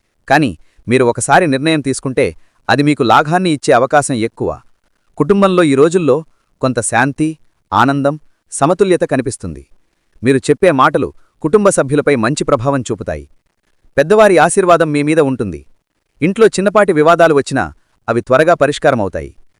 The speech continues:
కొంతమంది మేషరాశివారికి ఈ రోజుల్లో ఒక శుభకార్యం గురించిన సమాచారమో, ఒక శుభవార్తకో రావచ్చు. ప్రేమ విషయాల్లో మీ మనసులో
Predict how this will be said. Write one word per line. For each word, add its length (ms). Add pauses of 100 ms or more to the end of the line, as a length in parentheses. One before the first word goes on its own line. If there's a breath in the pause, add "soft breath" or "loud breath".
(260)
కొంతమంది 480
మేషరాశివారికి 720 (420)
ఈ 100
రోజుల్లో 400
ఒక 160
శుభకార్యం 500
గురించిన 340
సమాచారమో, 480 (380)
ఒక 180
శుభవార్తకో 600
రావచ్చు. 340 (920)
ప్రేమ 180 (100)
విషయాల్లో 420 (420)
మీ 120 (100)
మనసులో 320